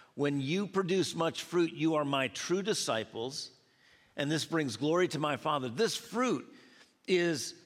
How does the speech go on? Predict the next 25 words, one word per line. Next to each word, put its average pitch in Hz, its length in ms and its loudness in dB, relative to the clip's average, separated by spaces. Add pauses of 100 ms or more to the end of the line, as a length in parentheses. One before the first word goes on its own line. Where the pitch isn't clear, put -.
(120)
the 147 80 0
fruit 170 280 2
of 135 100 2
the 110 80 -2
Spirit. 180 500 0 (920)
It's - 260 -2
the 170 80 0
good 151 320 2
works 147 460 0
that 175 200 -4
you 175 120 4
are 160 100 2
created. 160 440 0
The 135 60 -2
Bible 160 300 -2
says 165 320 -2
that 143 180 -4
we 165 160 4
are 160 140 4
his 123 200 -2
workmanship, 175 720 -4
created 156 420 0
in 139 100 -4
Christ 147 320 -2
Jesus 151 320 -4